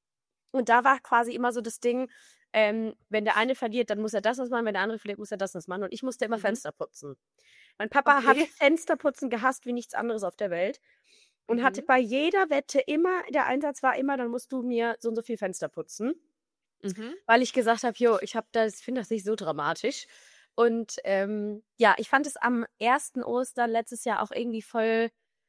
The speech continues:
Speaker 1: komisch, das trotzdem zu machen, weil ich das halt hauptsächlich immer mit meinem Papa gemacht habe. Die anderen haben das dann auch gemacht, aber das war halt so ein Ding zwischen meinem Papa und mir, dass wir dann halt so eine richtige Wette abgeschlossen haben.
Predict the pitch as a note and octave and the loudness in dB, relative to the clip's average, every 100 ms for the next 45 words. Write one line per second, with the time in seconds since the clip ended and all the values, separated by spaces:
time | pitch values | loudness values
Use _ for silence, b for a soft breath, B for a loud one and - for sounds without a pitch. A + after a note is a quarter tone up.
0 | _ _ _ _ - C#4 C#4 C#4 A#3 - | _ _ _ _ -2 2 2 0 -6 -2
1 | C4 C4+ - C#4 - C#4 C4+ C#4+ A3 G#3+ | -2 -2 -4 -4 -4 -4 -2 -2 -2 -2
2 | - A3+ G#3 F#3+ A3+ - A#3+ A3 A#3 A3+ | -2 -2 -2 2 0 0 -4 -4 -4 0
3 | G#3+ - F3+ - A3+ B3 A#3+ A#3+ A#3 G#3+ | 0 -2 -4 -2 2 2 4 2 0 -2
4 | F#3 - G3+ G3+ G3+ F#3+ F#3+ D#3+ F#3+ G#3+ | 0 -2 -2 -2 -2 -4 -4 -6 -4 -2
5 | G#3 - F#3+ F3+ _ _ G3 G3+ G#3 G#3 | -2 2 2 2 _ _ -4 4 4 4
6 | G3 G3+ B3 A#3+ A3+ G3+ G#3+ G3+ G3+ G3 | 4 4 4 4 0 2 4 4 2 0
7 | G3 F#3+ G3 F#3+ F#3+ F3+ F#3+ - E3+ G3 | -2 0 2 2 -2 -4 -8 -6 -2 -2
8 | - - - - A#2 - F3+ F3 E3+ A#3+ | -2 -6 -8 -8 -8 -6 -4 -2 -2 -4